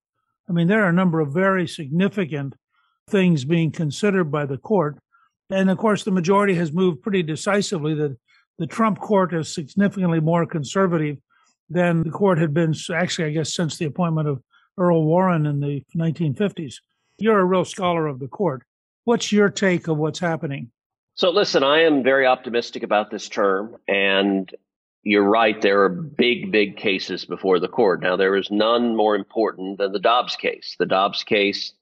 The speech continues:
Speaker 2: is a case challenging Roe versus Wade, and as everyone knows now, a draft of the majority opinion was leaked. And the draft majority opinion, if it becomes the majority, will overturn Roe versus Wade, which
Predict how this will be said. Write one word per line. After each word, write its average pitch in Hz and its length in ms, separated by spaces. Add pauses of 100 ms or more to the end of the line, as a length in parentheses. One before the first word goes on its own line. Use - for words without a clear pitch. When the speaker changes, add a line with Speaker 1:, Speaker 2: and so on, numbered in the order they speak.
(480)
Speaker 2:
is 98 200
a 98 60
case 107 440
challenging 101 800
Roe 98 200
versus 95 400
Wade, 85 400
and 90 160
as 82 240
everyone 95 500
knows 101 380
now, 76 380 (600)
a 101 320
draft 110 760
of 98 140
the 101 60
majority 101 500
opinion 101 540
was 104 180
leaked. 127 400 (440)
And 92 420
the 92 100
draft 98 480
majority 101 480
opinion, 92 540 (1000)
if 107 220
it 113 140
becomes 135 460
the 104 100
majority, 90 640
will 101 280
overturn 104 800
Roe 95 240
versus 87 400
Wade, 67 380
which - 440